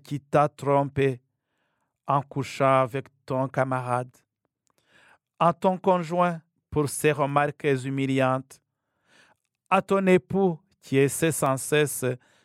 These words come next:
de te dominer. À ton conjoint avec qui tu as divorcé. À cette belle-mère jalouse à qui tu as pris son fils. À ce beau-père qui te fait des avances.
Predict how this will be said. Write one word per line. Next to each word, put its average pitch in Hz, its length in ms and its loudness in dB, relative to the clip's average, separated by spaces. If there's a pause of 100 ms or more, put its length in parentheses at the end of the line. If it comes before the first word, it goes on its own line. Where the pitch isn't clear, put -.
(140)
de 135 220 0 (240)
te 147 140 0
dominer. 143 680 0 (920)
À 131 140 0
ton 214 240 0
conjoint 180 600 0
avec 151 400 2
qui 151 140 -4
tu 143 200 0
as 143 60 4
divorcé. 127 720 -6 (840)
À 143 120 0
cette 190 300 -4
belle-mère 175 720 2 (260)
jalouse 147 800 0 (400)
à 139 140 -2
qui - 180 -8
tu - 180 -2
as 165 120 2
pris 165 400 0
son 143 320 -2
fils. - 520 -8 (1080)
À 120 100 -6
ce - 240 -2
beau-père 139 720 2 (360)
qui - 160 -6
te - 180 0
fait 156 220 0
des 135 240 2
avances. 135 600 -2